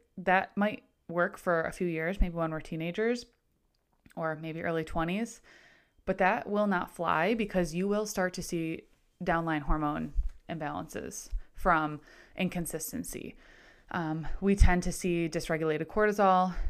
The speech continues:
We tend to see adrenal fatigue issues, low thyroid, estrogen dominance, uh, lower melatonin production, which melatonin is a really key antioxidant. So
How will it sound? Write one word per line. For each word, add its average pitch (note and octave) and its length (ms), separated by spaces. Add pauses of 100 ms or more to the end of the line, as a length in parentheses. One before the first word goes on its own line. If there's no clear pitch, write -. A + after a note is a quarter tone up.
(100)
We F3+ 120
tend F3 220
to E3+ 80
see D#3+ 180
adrenal F#3+ 340
fatigue F3+ 340
issues, E3+ 460
low D#3+ 140
thyroid, F3 720 (340)
estrogen F3+ 420
dominance, E3 760 (560)
uh, D#3 280
lower F3+ 300
melatonin E3+ 540
production, E3+ 440
which D#3+ 180
melatonin D#3+ 520
is D#3 120
a D3+ 220
really F3+ 460
key F3 220
antioxidant. E3+ 840 (360)
So F3 420